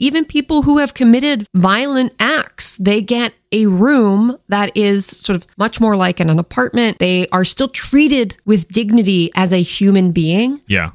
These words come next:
Speaker 1: The way we treat our prison population is basically taking some of that humanity away, dehumanizing them. And we talked about this, again, in prior episodes, that when you dehumanize someone, it's easier to justify treating them poorly because they're less than human.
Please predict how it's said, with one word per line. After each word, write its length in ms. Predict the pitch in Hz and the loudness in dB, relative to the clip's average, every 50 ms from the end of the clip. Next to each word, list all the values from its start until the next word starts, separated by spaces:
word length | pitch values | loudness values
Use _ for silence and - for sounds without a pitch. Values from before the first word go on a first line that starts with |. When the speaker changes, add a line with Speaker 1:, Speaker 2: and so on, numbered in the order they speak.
| _ _ - | _ _ -2
Speaker 1:
The 100 | 196 190 | 0 0
way 320 | 180 185 214 214 226 233 | 0 0 0 -2 -2 -2
we 180 | 214 190 220 220 | -4 -4 -4 -4
treat 400 | 220 - - 214 214 220 - _ - | -4 -4 -4 -2 -2 -2 -4 _ -4
our 180 | 202 196 196 190 | -2 -2 -2 -4
prison 460 | - _ - 233 240 233 247 233 214 | -6 _ -4 -2 0 0 0 0 0
population 920 | - - 196 190 - 185 180 185 180 180 - - 185 175 175 170 170 165 _ _ - | -2 -2 -6 -6 -4 -2 0 0 0 0 -2 -2 0 0 2 2 0 -2 _ _ -2
is 480 | 190 190 190 185 185 175 - - - _ - | -2 0 0 0 0 0 -2 -4 -6 _ -2
basically 500 | 196 214 240 - 254 254 254 240 233 208 | -2 0 0 0 -2 -2 0 0 0 0
taking 460 | - - - 208 202 202 - 226 214 | 0 0 0 0 0 2 0 0 0
some 200 | - - 208 202 | 2 2 2 2
of 60 | 196 | 2
that 140 | 185 180 - | 0 0 -2
humanity 540 | - - 202 196 185 190 196 196 170 165 160 | -2 0 2 2 2 2 0 0 0 0 -2
away, 240 | 156 160 160 165 156 | -2 -2 -2 -2 -2
dehumanizing 920 | 147 - 202 208 - - 208 208 202 202 190 165 156 156 156 165 156 156 | -2 0 -2 -2 0 0 0 0 2 0 0 0 -2 -4 -4 -4 -2 -2
them. 220 | 156 151 127 - | -2 -4 -4 -2
And 100 | - 185 | 0 2
we 120 | 202 208 185 | 2 2 2
talked 260 | - 214 214 233 - | 0 -2 -2 -2 -2
about 240 | 214 180 170 165 - | -2 -2 -2 -2 -2
this, 400 | 175 170 170 - - - - - - | -2 -2 -2 -2 -4 -6 -6 -6 -4
again, 220 | 175 170 175 170 165 | -4 -2 -2 -2 -2
in 100 | 165 160 | -2 -2
prior 240 | 185 170 180 180 - | -2 -2 0 0 0
episodes, 540 | - - - 277 - 233 208 190 180 - | -2 -2 -2 -2 -2 0 0 -2 -2 -4
that 200 | - 185 185 - - - - - - - - _ - | -4 -4 -4 -4 -6 -12 -20 -20 -20 -20 -16 _ -2
when 220 | 196 208 214 220 | 0 2 2 4
you 140 | 220 220 220 | 4 4 2
dehumanize 1080 | 180 185 214 220 196 220 220 220 233 240 226 214 196 190 185 180 180 180 - - - | 2 2 2 2 2 2 2 2 2 2 0 0 0 0 0 0 0 0 -2 -2 -4
someone, 520 | - - 202 185 180 175 170 170 170 175 170 | -2 -2 0 2 2 2 2 2 2 2 2
it's 220 | - 196 180 - - - | 0 -2 -2 -2 -6 -2
easier 680 | 190 226 247 240 208 208 208 190 180 175 175 175 175 | 0 2 2 2 2 2 2 2 2 2 0 0 0
to 160 | - - 202 | 0 0 0
justify 540 | 180 - 190 180 175 - - 190 - 190 180 | 0 2 0 0 0 -2 -4 -2 -2 -2 -2
treating 420 | 165 - - - 226 220 202 202 190 | -2 -4 -2 0 0 2 2 2 2
them 160 | 180 170 165 | 2 2 0
poorly 500 | - - 240 254 240 208 180 170 165 165 | 0 0 0 0 0 0 0 2 0 0
because 460 | 151 - 180 - - 190 180 165 165 | 0 -2 -4 -2 -2 -2 -2 -2 0
they're 160 | 180 175 175 | 0 0 0
less 320 | 175 180 175 180 175 - - | 0 0 0 0 -2 -4 -2
than 160 | - 165 160 | 0 0 2
human. 560 | 156 233 269 247 190 170 165 160 165 190 - | 4 4 4 4 2 2 2 0 0 -2 -2